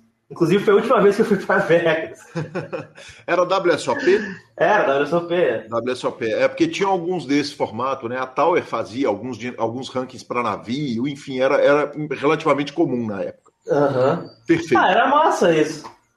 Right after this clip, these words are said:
Speaker 2: Uhum.
Speaker 1: Aí eu lembro que, tipo, eu paguei ele no mês seguinte, já porque ganhei a primeira etapa, sei lá.
Speaker 2: Ah,
Speaker 1: Aí,
Speaker 2: que demais.
Speaker 1: aí, cara, eu, eu acho que eu jogava bem esse tempo já torneio, não sei nem como, mas
Speaker 2: Pois é, isso é que eu ia te perguntar. A transição do cash pra torneio foi super macia?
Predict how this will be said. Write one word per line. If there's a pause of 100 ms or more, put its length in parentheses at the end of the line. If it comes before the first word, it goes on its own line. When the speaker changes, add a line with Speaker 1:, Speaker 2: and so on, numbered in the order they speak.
(100)
Speaker 2:
Uhum.
Speaker 1:
Aí
eu
lembro
que,
tipo,
eu
paguei
ele
no
mês
seguinte,
já
porque
ganhei
a
primeira
etapa,
sei
lá. (420)
Speaker 2:
Ah,
Speaker 1:
Aí,
Speaker 2:
que (100)
demais. (420)
Speaker 1:
aí,
cara,
eu,
eu
acho
que
eu
jogava
bem
esse
tempo
já
torneio,
não
sei
nem
como,
mas (520)
Speaker 2:
Pois
é,
isso
é
que
eu
ia
te
perguntar.
A
transição
do
cash
pra
torneio
foi
super
macia?